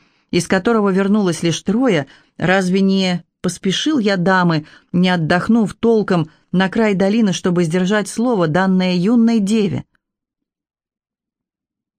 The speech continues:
Она назвалась Эдрой. Не красавица и одета проще некуда,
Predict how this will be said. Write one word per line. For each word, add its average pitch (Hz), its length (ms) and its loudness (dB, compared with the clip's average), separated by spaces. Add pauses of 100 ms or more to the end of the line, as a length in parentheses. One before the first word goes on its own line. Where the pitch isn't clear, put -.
(460)
Она 156 540 0
назвалась 156 680 0
Эдрой. 151 480 -2 (1080)
Не 175 160 2
красавица 180 880 -2 (420)
и 165 100 -2
одета 160 380 0
проще 165 380 -2
некуда, 151 500 -2